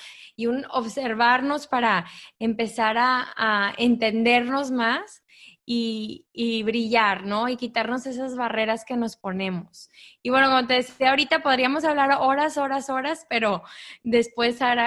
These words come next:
haremos otro episodio. Y de verdad, muchísimas gracias por, por este espacio. Me encantó todo lo que platicamos. Me vi muy reflejada en ti y en todo lo que dices. Este, luego hay gente que es como tu espejo, <laughs> ¿no?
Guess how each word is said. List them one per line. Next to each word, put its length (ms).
haremos 560
otro 320
episodio. 760
Y 400
de 180
verdad, 380
muchísimas 840
gracias 580
por, 480
por 200
este 220
espacio. 400
Me 120
encantó 580
todo 220
lo 100
que 100
platicamos. 600
Me 160
vi 120
muy 260
reflejada 720
en 280
ti 280
y 60
en 180
todo 220
lo 180
que 180
dices. 680
Este, 920
luego 240
hay 80
gente 360
que 160
es 140
como 300
tu 100
espejo, 640
<laughs> 100
¿no? 320